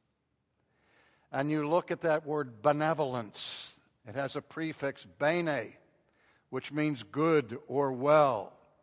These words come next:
And it, the word for will, from which we are called voluntary people, volitional creatures. So that benevolence means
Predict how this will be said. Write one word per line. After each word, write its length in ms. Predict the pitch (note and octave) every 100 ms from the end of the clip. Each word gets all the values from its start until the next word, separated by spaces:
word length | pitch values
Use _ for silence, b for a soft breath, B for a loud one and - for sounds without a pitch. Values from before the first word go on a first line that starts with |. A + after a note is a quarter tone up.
| _ b b b b -
And 220 | D3+ D#3
it, 140 | D3 - _
the 120 | - C#3
word 380 | C#3+ D#3+ D#3+
for 380 | - D#3+ D3+ C#3+
will, 800 | - A#2 C3+ E3 D#3+ C3+ F2+ - - _ _ _ _ _ _ _ _ _ -
from 180 | C3
which 260 | C3+ D3+ -
we 260 | E3 E3 F3
are 260 | D#3 C#3+
called 560 | C3+ - E3 D#3 C3 G#2 - G2+
voluntary 920 | C#3 D3+ E3+ E3 D3 - D3 C#3+ C3+ B2+
people, 720 | - D3 C#3 A#2 G2+ E2+ _ _ _ A2+
volitional 840 | C3+ C#3+ D3 E3 - D3+ C#3+ C3 - -
creatures. 840 | - D3+ C#3+ - A2 E2 - - - _ _ b b b b
So 200 | - C#3
that 240 | C#3+ G#2+
benevolence 960 | G#2 C3+ D3+ E3 C#3+ C#3 C3+ C#3 - -
means 540 | C#3+ D#3 D#3 D3 -